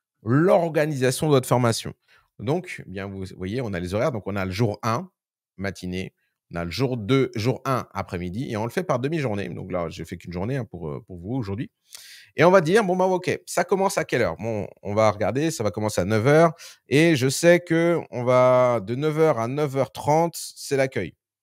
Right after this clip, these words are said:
Accueil des stagiaires. Voilà. Et donc, euh, déjà, prise de café, bonjour avec tout le monde. Voilà, c'est le temps qu'on s'accorde pour ça. À partir de neuf heures trente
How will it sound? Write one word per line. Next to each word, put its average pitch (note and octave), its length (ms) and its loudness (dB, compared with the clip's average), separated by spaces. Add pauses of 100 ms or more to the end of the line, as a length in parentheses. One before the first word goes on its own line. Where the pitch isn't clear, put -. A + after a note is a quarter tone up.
(880)
Accueil C3+ 320 -2
des C3 120 -4
stagiaires. G2+ 440 -8 (400)
Voilà. F2+ 260 -14 (440)
Et G#2 80 -12
donc, D#3 420 -6 (340)
euh, D#2 360 -8
déjà, G2 460 -4
prise - 180 -16
de F#2 80 -6
café, A#2 440 -4
bonjour G2+ 280 -4
avec F#2 120 -4
tout G2 100 -12
le G2 60 -10
monde. B2 220 -6
Voilà, G2 220 -4
c'est F#2+ 120 -14
le F2+ 100 -12
temps B2+ 180 -8
qu'on A2+ 120 -10
s'accorde G#2+ 360 -6
pour G#2 120 -10
ça. - 180 -10 (340)
À A2 100 -2
partir D#3 320 2
de D#3+ 80 0
neuf D#3 240 0
heures - 180 2
trente - 800 0